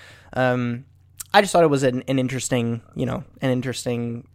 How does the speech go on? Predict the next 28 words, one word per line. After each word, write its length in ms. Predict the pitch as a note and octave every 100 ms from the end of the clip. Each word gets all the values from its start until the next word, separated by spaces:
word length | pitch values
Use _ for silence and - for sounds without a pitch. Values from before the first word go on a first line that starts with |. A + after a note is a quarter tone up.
| _ _ -
<sighs> 1500 | - - - - - - - _ _ _ _ _ _ _
it 40 | D#3
was 120 | D#3+
frustrating. 640 | - C#3 - A2+ E2+ C3+ -
It 60 | C3+
was 120 | C3
frustrating 540 | - G3+ - G3 F#3+
and 100 | D#3+
interesting. 580 | D3+ D3+ D3+ - C#3+ C#3 - - - -
I 100 | D#3+
just 120 | D#3
wanted 160 | E3+ D3
to 60 |
give 120 | C#3+ C3
my 120 | B2
two 180 | - A#2+
cents 240 | A#2+ A#2
on 120 | A#2
it. 140 | A#2 - - - - - -
Uh, 300 | C3 B2+ B2+
hopefully 380 | - G3+ - F3+
you 160 | D3 C#3
feel 180 | C#3+ B2
better 180 | B2
now. 220 | A#2+ A#2 A2+
I 100 | B2
certainly 380 | - B2 A#2
do. 260 | A2+ A2 A2